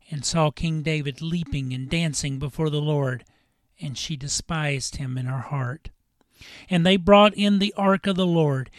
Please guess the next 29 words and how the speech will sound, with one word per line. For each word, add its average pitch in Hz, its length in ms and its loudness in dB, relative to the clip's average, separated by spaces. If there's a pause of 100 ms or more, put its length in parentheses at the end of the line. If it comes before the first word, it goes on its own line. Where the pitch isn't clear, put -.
(180)
and 160 220 0
set 185 260 2
it 180 140 -2
in 180 200 0
his 165 220 0
place, 135 680 -4 (320)
in 170 160 2
the 165 80 4
midst 170 360 0
of 170 100 -2
the 180 100 -2
tabernacle 170 880 2
that 151 200 -2
David 175 360 0
had 160 240 -2
pitched - 320 4
for 143 320 -2
it. 135 120 -12 (380)
And 151 240 -4
David 180 340 0
offered 165 460 -2
burnt 170 260 2
offerings 151 640 -4
and 143 140 -2
peace 196 280 2
offerings 147 600 0
before 156 380 -2
the 147 100 -4
Lord. 135 420 -4